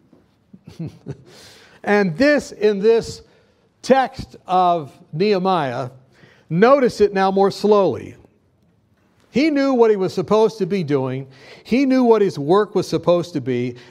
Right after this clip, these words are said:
It was to rebuild the wall and hang the gates. That was his work.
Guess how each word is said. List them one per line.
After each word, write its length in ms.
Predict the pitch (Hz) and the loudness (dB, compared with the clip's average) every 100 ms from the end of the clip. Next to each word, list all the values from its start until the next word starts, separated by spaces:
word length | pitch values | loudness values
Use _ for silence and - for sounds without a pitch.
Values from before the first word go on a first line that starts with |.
| - | -4
It 100 | 165 | -2
was 160 | 160 | -2
to 140 | 160 151 | -2 0
rebuild 640 | 170 254 185 208 214 185 | 0 0 2 4 2 0
the 80 | 190 | -2
wall 480 | 160 143 139 143 - | 0 0 -2 -4 -6
and 240 | 151 143 | -6 -4
hang 380 | 131 180 190 170 | -4 -4 -4 -4
the 100 | 160 | -4
gates. 640 | 156 143 113 - - - _ _ _ _ _ _ _ _ _ _ _ _ _ _ _ _ _ _ _ _ - | -2 -2 -6 -14 -20 -20 _ _ _ _ _ _ _ _ _ _ _ _ _ _ _ _ _ _ _ _ -2
That 160 | 208 214 | 0 2
was 140 | - | 0
his 160 | 175 135 | -4 -4
work. 380 | 165 170 - | -2 -2 -4